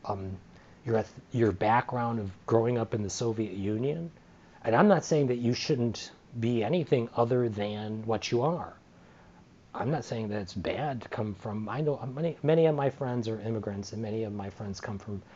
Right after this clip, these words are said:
different parts of the world and have come here to go to school and,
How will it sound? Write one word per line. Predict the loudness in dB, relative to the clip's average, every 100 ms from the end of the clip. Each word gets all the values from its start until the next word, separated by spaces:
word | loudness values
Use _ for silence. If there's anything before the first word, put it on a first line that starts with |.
| -20 -10
different | -8 -4 -6
parts | -6 -8 -8
of | -8
the |
world | -8 -6 -6 -8
and | -10
have | -10 -10
come | -8 -8
here | -6 -6 -6
to |
go | -6
to | -6
school | -8 -8 -4 -2 -2
and, | -6